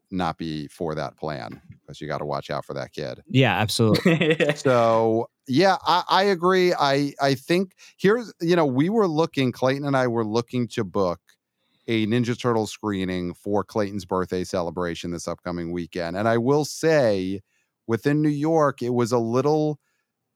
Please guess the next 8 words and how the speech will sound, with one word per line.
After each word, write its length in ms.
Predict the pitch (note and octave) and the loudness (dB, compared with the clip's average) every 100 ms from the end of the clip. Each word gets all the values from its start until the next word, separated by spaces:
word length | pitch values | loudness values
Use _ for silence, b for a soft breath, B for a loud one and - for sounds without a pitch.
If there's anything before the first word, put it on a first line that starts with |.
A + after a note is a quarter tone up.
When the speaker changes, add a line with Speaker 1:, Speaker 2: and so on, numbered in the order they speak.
| - | -16
Speaker 1:
tough 380 | - D3+ D#3 - | -4 -2 -2 -4
to 120 | D3+ | -6
find 500 | C#3 - C3+ B2+ B2+ - | -2 0 2 2 0 -2
a 220 | B2 A2+ | -2 -2
good, 720 | F#2 F#2 A#2+ B2+ C3+ C#3+ D3+ D3 _ _ _ _ _ | -4 -4 0 2 2 0 -4 -8 _ _ _ _ _
you 160 | A#2 A#2+ | -4 0
know, 460 | A#2 G#2+ G#2 G2+ - - | 2 2 2 -2 -4 0
uh, 580 | G#2+ G#2 G2+ G2+ G2 | 2 2 2 0 -2